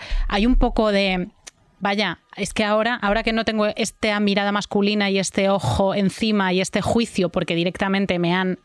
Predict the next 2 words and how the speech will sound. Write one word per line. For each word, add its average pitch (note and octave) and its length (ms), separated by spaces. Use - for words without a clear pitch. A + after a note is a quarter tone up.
desechado", F#3 800
eh, F3 600